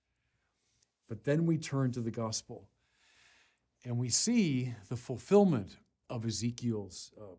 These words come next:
prophecy. So let's do now what we did before, is attend to some of the dynamics of this story, which is so brilliantly told by, by Saint John. Jesus says, "Our beloved Lazarus has fallen asleep,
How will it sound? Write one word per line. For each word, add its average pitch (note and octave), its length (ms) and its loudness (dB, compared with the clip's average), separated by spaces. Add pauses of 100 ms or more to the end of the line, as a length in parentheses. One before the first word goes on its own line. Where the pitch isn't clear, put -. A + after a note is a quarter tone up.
prophecy. F2 680 -18 (1120)
So - 340 -2 (280)
let's G#3 160 2
do G#3+ 180 2
now F3 240 8
what C#3 120 2
we C3+ 100 0
did C3+ 200 0
before, B2 480 0
is A#2 140 -4
attend F3+ 480 -4
to C#3+ 80 -2
some D#3+ 340 -2
of D#3 100 -4
the C3+ 60 -4
dynamics A2 840 -4 (560)
of A#2 180 -6
this A#2+ 140 0
story, B2 360 0
which A2+ 220 -6
is A#2 80 -2
so E3 220 0
brilliantly C3 680 0
told A2+ 420 -2
by, G#2+ 180 -8 (120)
by A2 120 -8
Saint G#2 280 -8
John. G2+ 360 -8 (1800)
Jesus G3 380 0
says, C#3 320 2 (1200)
"Our D3 140 4
beloved E3+ 560 6
Lazarus E3+ 600 2
has B2+ 140 -4
fallen D#3 320 0
asleep, C#3+ 540 -2